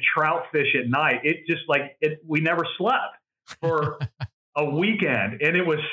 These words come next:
Speaker 1: so much fun. And so I, I just, you know, having one, and then, you know, it was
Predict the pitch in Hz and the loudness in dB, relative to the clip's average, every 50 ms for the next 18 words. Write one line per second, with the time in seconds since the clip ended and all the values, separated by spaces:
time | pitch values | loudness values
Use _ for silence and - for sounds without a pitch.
0 | - - - 190 170 247 247 208 196 190 185 185 - - - 180 175 156 135 117 | -4 -2 -2 0 0 0 0 2 0 0 0 -2 -4 -4 -2 0 0 2 2 0
1 | 101 - 120 117 - _ _ _ _ _ _ _ _ _ _ 165 170 170 165 - | 0 -2 -4 -4 -6 _ _ _ _ _ _ _ _ _ _ 0 0 0 0 0
2 | 190 180 175 170 165 165 165 156 151 - - - 165 170 196 208 202 202 - - | 0 2 2 2 2 2 2 0 0 -2 -2 -2 0 2 2 2 0 0 -4 -8
3 | - _ _ _ - 170 160 160 151 139 120 - - - - _ _ - 147 170 | -12 _ _ _ -4 -2 0 0 0 0 -2 -6 -8 -12 -16 _ _ -4 0 0
4 | 185 190 190 190 180 170 165 170 180 175 175 175 175 170 147 151 147 151 151 151 | 2 2 2 2 2 2 2 2 2 2 2 2 0 0 0 0 2 2 2 2
5 | 147 143 135 123 - - - _ _ _ _ - 139 139 135 127 127 123 123 - | 2 2 0 -2 -4 -8 -16 _ _ _ _ -2 0 2 2 2 0 -2 -6 -8
6 | - 151 139 139 - _ - 160 139 131 127 | -10 -10 -10 -10 -12 _ -4 -2 0 0 0